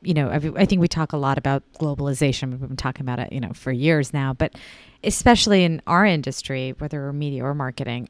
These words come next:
I think there is a genuine sort of need now to just be less American. And I think it's,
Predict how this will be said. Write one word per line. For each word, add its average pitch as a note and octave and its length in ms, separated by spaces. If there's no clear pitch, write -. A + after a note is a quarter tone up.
I D#3+ 60
think - 260
there E3 180
is D3 300
a E3+ 140
genuine D#3+ 720
sort D3 200
of C#3+ 120
need D3 340
now C3 460
to - 120
just C3+ 220
be E3 360
less C#3 320
American. D#3 680
And D3+ 220
I D3+ 40
think G3+ 240
it's, - 300